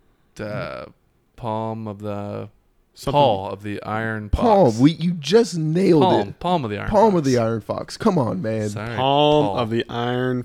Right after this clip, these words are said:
Speaker 2: Fox.
Speaker 3: Yeah.
Speaker 1: Fits nowhere to me.
Speaker 2: Could you come up with the slightest guess here?
Speaker 1: Nope. I thought it was
Speaker 3: Or
Speaker 1: gonna, I thought it was gonna have something to do with one of the barons.
Speaker 3: Yeah, or in the Barons of Fox.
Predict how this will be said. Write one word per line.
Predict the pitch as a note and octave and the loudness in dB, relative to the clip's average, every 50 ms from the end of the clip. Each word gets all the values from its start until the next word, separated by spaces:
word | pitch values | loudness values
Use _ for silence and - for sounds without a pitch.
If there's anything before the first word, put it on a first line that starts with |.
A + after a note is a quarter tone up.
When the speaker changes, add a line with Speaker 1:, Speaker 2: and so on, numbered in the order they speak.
| - - | -8 -6
Speaker 2:
Fox. | - A2+ F2 - - - - - - - - - _ _ _ _ _ _ _ _ _ _ _ _ - - - - - - A#2 | -6 -6 -6 -6 -10 -16 -20 -20 -20 -20 -20 -20 _ _ _ _ _ _ _ _ _ _ _ _ -20 -20 -20 -20 -12 -8 -4
Speaker 3:
Yeah. | A2+ A2+ A2+ A2+ A2 A2 G#2+ G#2+ G#2+ G#2 - | 0 2 4 4 4 4 4 4 2 2 2
Speaker 1:
Fits | G#2 G2+ G2 F2+ | 2 0 0 0
nowhere | A2+ G#2+ G2 G2 F#2 F#2 | -2 -2 -2 -2 -2 -4
to | F2 F#2 | -6 -8
me. | F#2 F#2 F2+ F2 - | -10 -12 -12 -10 0
Speaker 2:
Could | - D3+ D3+ C#3+ B2+ | 4 4 4 4 4
you | B2+ C3 C3 C3 A#2 | 0 -2 -2 -2 -2
come | - - C#3 C3+ | -2 -2 0 0
up | C3 B2+ - | 0 0 -2
with | C3+ B2 | -2 -2
the | C3 B2+ A#2 - - | -2 -4 -4 -8 -12
slightest | - - - - - D#3+ D3 C#3+ C3+ C3 - - - | -8 -8 -6 -2 2 6 6 6 6 2 -2 -8 -4
guess | - C#3 B2+ A2+ G#2 - - - | 0 0 0 0 0 -4 -6 -6
here? | A#2 A2+ A2 A2 G#2+ G#2 G2 F2+ - - | -4 -2 -2 -2 -2 -4 -4 -8 -12 -14
Speaker 1:
Nope. | G#2 G2 - - _ - | -16 -16 -16 -16 _ -14
I | G#2+ | -12
thought | - C3+ C#3 D#3 | -8 -8 -6 -6
it | D#3+ | -6
was | C#3 B2 | -4 2
Speaker 3:
Or | - C3+ C#3 C3+ | 4 6 6 4
Speaker 1:
gonna, | G#2+ G2+ - _ - | 4 -2 -10 _ -16
I | - A2 | -10 -8
thought | - | -6
it | G#3 | -6
was | G3 E3 | -6 -6
gonna | D#3 C3 A#2+ | -8 -10 -10
have | B2+ A2+ | -10 -10
something | - B2+ A2 G#2+ | -10 -12 -10 -8
to | A2 | -8
do | |
with | A2 G2+ | -8 -8
one | G2 G2+ G#2 G#2+ | -8 -8 -10 -8
of | G#2+ | -8
the | G2+ F#2+ | -10 -10
barons. | G2 G2 G2+ G#2+ A#2+ C3+ D3 D3+ - - | -10 -10 -10 -10 -12 -14 -14 -16 -12 -4
Speaker 3:
Yeah, | - C#3 C3 | 0 2 4
or | B2 A#2 - A#2 A#2+ | 4 4 4 4 4
in | B2+ C#3 C#3+ C#3+ | 4 4 2 2
the | C#3 B2+ | 0 2
Barons | A2 A#2+ A#2 B2 B2+ A#2 | 2 2 2 2 0 -2
of | A#2 - | -4 -4
Fox. | - A#2 A2+ A#2+ A#2 - - - - - | -2 -2 -2 -2 -4 -6 -12 -18 -18 -20